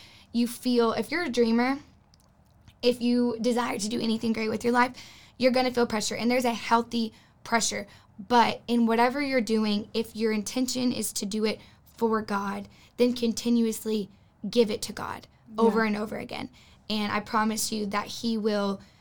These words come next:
Speaker 1: begin to do a work in you. So I've just been, before I'm gonna do anything, before I'm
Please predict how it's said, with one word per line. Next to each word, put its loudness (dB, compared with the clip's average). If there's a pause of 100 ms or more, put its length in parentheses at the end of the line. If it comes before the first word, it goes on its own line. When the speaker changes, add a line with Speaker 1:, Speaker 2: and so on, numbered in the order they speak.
(160)
Speaker 1:
begin 0
to -4
do 0
a -2
work -2
in -4
you. -4
So -4
I've -2
just -2
been, -4 (640)
before 0
I'm 0
gonna 0
do -4 (100)
anything, -2
before -4
I'm -2